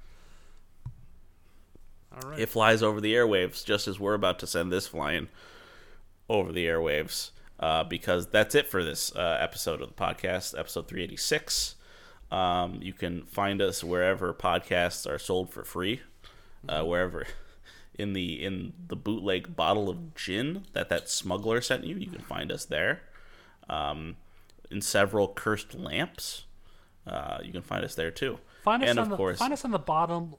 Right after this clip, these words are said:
Speaker 1: of a, a tequila bottle with a worm in it, you know?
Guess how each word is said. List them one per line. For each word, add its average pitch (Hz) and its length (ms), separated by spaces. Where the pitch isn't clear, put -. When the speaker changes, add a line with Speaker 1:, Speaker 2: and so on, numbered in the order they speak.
Speaker 1:
of 135 200
a, 123 320
a 131 80
tequila 147 480
bottle 123 520
with 139 160
a 131 40
worm 131 280
in 123 100
it, 120 100
you 139 80
know? 139 220